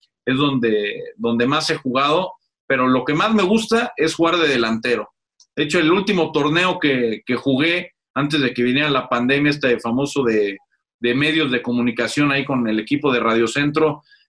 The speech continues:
me despaché con diez pepinos como centro delantero, así que, no, ¿qué, qué más te puedo decir? Soy un killer, soy un killer.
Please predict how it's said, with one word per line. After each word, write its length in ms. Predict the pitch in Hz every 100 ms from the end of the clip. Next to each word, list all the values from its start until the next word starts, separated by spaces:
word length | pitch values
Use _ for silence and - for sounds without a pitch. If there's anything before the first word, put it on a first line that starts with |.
| -
me 300 | 123 120 120
despaché 540 | 127 - 139 135 175
con 180 | 175 147
diez 240 | 165 170
pepinos 760 | - 147 - 185 202 277 294 - _ _ _ _
como 240 | 127 123 120
centro 320 | 170 180 170
delantero, 800 | 135 127 135 185 196 208 - - _ _ -
así 280 | 117 160 151
que, 340 | 143 123 92 - _ -
no, 280 | 170 190 - -
¿qué, 200 | 208 170
qué 100 | 233
más 220 | 240 220
te 80 | 202
puedo 220 | 208 202
decir? 320 | 160 175 160
Soy 140 | 196
un 80 | 220
killer, 380 | 220 226 143 - - _ _ _
soy 100 | -
un 100 | 220
killer. 320 | 214 208 135